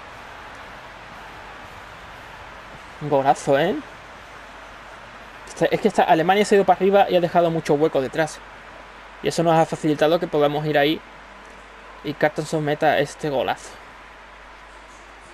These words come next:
Golazo, golazo. Pues ahora, ¿sabéis lo que toca, no?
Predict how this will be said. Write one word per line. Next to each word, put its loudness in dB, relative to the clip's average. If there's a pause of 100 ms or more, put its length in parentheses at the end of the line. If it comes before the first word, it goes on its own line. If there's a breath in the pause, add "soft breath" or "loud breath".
(160)
Golazo, -6
golazo. -2 (600)
Pues 2
ahora, 6 (340)
¿sabéis -2
lo 2
que 0
toca, -2
no? -6